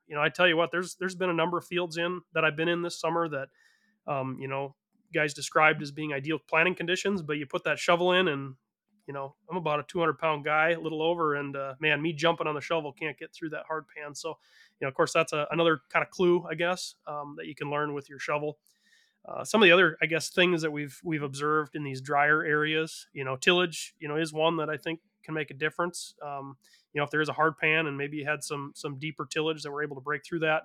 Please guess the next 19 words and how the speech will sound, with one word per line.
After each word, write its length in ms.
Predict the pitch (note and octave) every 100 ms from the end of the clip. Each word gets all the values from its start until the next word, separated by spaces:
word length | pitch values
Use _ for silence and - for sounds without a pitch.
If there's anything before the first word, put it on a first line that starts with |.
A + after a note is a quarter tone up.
| _
let 160 | E3+ E3
some 140 | E3+
of 40 | D#3+
that, 100 | E3
more 240 | E3 E3+
of 80 | D3+
that 180 | D3 D3+
water 300 | D#3 E3 D#3+
soak 320 | - E3 -
through 240 | F3+ F3
or 100 | E3
let 180 | C#3+ D#3
those 200 | D3+ C3
roots 200 | E3+ E3+
penetrate 520 | - E3 D#3+ E3 D#3
deeper, 340 | D3+ D#3+ F3 D#3+
I 60 |
think 240 | C#3+ D#3+ D#3
is, 200 | D3 C3+